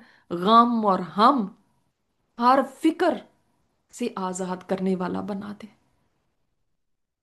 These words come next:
और जब आप कुरान करीम की लज्जत पाएंगे, तो फिर आप कभी इसको छोड़ना नहीं चाहेंगे।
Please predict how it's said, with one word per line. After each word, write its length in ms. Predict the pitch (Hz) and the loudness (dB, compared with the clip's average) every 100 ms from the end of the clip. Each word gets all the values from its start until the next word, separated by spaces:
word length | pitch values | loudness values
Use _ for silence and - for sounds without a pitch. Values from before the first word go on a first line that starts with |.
| _ _ - | _ _ -4
और 100 | 190 | -4
जब 320 | 180 220 214 - _ - | 0 0 0 -6 _ -2
आप 260 | 196 196 | -2 -2
कुरान 380 | - 190 185 190 | -4 -2 0 0
करीम 380 | 190 185 185 180 | -2 -4 -2 -4
की 140 | 180 | -4
लज्जत 640 | 185 180 202 196 277 294 - | -4 0 0 2 0 0 -2
पाएंगे, 460 | 196 180 175 190 190 _ _ _ _ _ _ _ - | -4 -4 -6 -10 -12 _ _ _ _ _ _ _ -10
तो 100 | 233 | -2
फिर 180 | 226 | 0
आप 220 | 214 185 196 | 0 -2 -4
कभी 340 | 220 233 240 | -2 2 4
इसको 220 | 226 226 214 | 2 0 -4
छोड़ना 500 | - 175 175 180 196 | -2 -2 0 0 -2
नहीं 200 | 180 175 | -4 -6
चाहेंगे। 480 | 185 - 190 208 | -12 -12 -12 -14